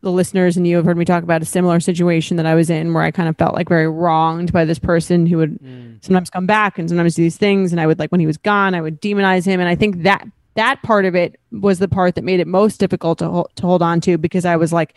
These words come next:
Speaker 1: "Here's this thing which has no explanation, which I don't understand. And, like, uh, until I understand it, I, like, won't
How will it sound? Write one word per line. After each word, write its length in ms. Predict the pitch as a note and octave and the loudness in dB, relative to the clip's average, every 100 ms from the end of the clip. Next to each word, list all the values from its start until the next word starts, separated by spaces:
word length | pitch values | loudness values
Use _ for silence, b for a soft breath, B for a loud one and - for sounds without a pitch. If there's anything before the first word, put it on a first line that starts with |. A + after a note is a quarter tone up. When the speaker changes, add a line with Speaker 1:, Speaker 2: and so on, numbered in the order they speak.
| b b b | b b b
Speaker 1:
"Here's 320 | - D4 C#4 | -2 0 0
this 180 | D4 C4+ | -2 -4
thing 340 | - B3+ A#3+ | 0 0 2
which 180 | G#3+ F3+ | 0 0
has 280 | G3+ G3+ F#3 | -2 -2 0
no 160 | A3 | 0
explanation, 800 | C4+ C4 - A3+ G3 F#3+ - F#3+ | 0 -2 -2 -2 0 0 0 0
which 160 | F3+ F3+ | 0 0
I 60 | |
don't 220 | E3+ G3+ A3+ | 0 0 2
understand. 680 | B3+ B3 - F#3 F3+ F3+ | 0 -2 -2 -2 0 0
And, 100 | F3 | 0
like, 220 | E3+ E3 _ b b b b b _ _ | -2 -6 _ b b b b b _ _
uh, 280 | - F3+ F3 | -2 0 0
until 260 | G3 G#3 C#4 | -2 0 0
I 120 | C#4 | 2
understand 580 | C4+ B3 - A3 G#3 G3 | 0 0 0 0 2 0
it, 100 | F#3 | 0
I, 220 | F3 F3+ | 0 0
like, 180 | F3 E3 | -4 -2
won't 320 | G3 G#3 | 0 0